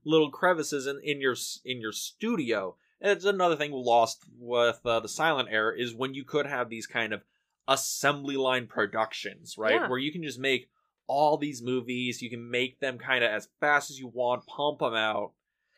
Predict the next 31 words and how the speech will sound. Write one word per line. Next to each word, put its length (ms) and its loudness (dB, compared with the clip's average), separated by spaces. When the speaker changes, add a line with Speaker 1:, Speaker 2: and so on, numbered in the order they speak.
Speaker 1:
You 80 -16
know, 200 2
it, 200 2
that, 300 4
that 160 6
is 160 2
an 100 -2
interesting, 680 -6
interesting 380 -14
thing, 180 -4
and 100 -4
that 100 2
does 140 0
explain 340 -6
why 100 -8
there's 160 -8
so 320 -6
many 280 -8
<laughs> 40 -20
costumes 720 2
in 100 -8
this 200 -18
movie. 240 -2
That's 180 0
Speaker 2:
Oh, 180 4
yeah. 240 0
Speaker 1:
fucking 140 -6
wild. 340 2
Speaker 2:
I 80 4
mean, 260 0
the 80 0